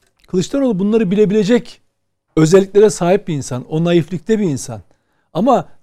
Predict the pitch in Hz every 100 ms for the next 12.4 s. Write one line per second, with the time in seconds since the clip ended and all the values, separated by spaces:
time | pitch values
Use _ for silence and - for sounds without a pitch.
0 | - 220 320 214 170 202 220 226 - 254
1 | 185 240 240 240 233 190 214 254 262 208
2 | 175 160 160 127 117 101 _ _ _ _
3 | - 101 - - - - - 50 50 50
4 | - - - 170 - 175 160 139 127 110
5 | 151 180 156 220 - _ _ _ _ -
6 | 143 196 - 233 - - 294 214 190 -
7 | 170 156 165 143 127 - 139 131 120 _
8 | _ _ _ _ - 165 160 175 156 -
9 | 165 196 180 - _ - 156 - 175 -
10 | 196 190 156 143 170 - 202 214 269 -
11 | 190 196 220 226 170 160 170 196 185 214
12 | 208 160 196